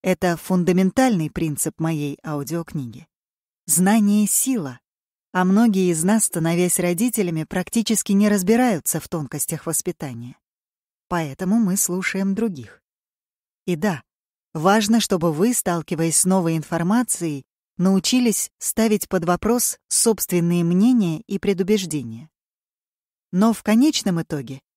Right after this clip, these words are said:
вы принимаете решение для своего ребёнка и своей семьи. Я усердно трудилась, чтобы понять и прочувствовать тот факт, что в различных традициях и культурах по-разному относятся к различным подходам в воспитании.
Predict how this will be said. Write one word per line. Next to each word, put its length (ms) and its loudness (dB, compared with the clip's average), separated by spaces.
вы 220 0
принимаете 680 4
решение 560 2
для 160 2
своего 420 2
ребёнка 540 0
и 100 -4
своей 420 -2
семьи. 480 -2
Я 180 4
усердно 440 4
трудилась, 580 0
чтобы 320 -4
понять 480 2
и 60 -2
прочувствовать 760 -2
тот 200 -2
факт, 440 -4
что 220 0
в 60 2
различных 640 2
традициях 800 0
и 40 -2
культурах 680 2
по-разному 600 2
относятся 640 2
к 80 -6
различным 560 0
подходам 500 0
в 60 -2
воспитании. 720 -4